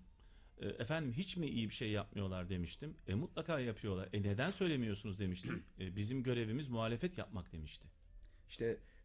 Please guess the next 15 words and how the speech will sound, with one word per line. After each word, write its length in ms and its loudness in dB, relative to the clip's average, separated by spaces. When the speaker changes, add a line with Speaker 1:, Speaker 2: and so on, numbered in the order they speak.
Speaker 2:
z-, 120 -6
problem 420 0
burada 240 -4
zaten. 340 -4
Speaker 1:
Evet. 100 -10
Speaker 2:
Aslında 260 -2
görevimiz 600 0
halka 260 2
hizmet 320 -2
etmek. 300 -14
Speaker 1:
Evet. 280 -14
Speaker 2:
Görevimiz 600 2
doğru 300 4
bir 160 4
çizgide 540 -2